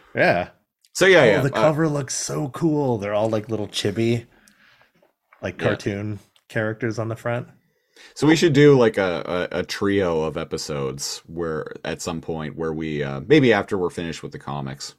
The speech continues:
Speaker 2: where we, uh, we talk about these video games.
Speaker 1: Yeah, like a video game Beast Wars review.
Speaker 2: Yeah.
Speaker 1: <laughs> Oh, this Nintendo sixty-four cover for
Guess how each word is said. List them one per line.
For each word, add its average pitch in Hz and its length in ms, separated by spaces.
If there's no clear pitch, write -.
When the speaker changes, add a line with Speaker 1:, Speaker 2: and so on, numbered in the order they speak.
Speaker 2:
where 85 140
we, 80 280
uh, 76 160
we 87 120
talk 80 260
about 82 180
these 82 220
video 80 300
games. 85 380
Speaker 1:
Yeah, 117 200
like 101 180
a 101 60
video 104 380
game 92 440
Beast 101 260
Wars 90 280
review. 85 480
Speaker 2:
Yeah. 101 140
Speaker 1:
<laughs> - 220
Oh, - 160
this 233 180
Nintendo 147 500
sixty-four 110 800
cover 101 380
for 95 500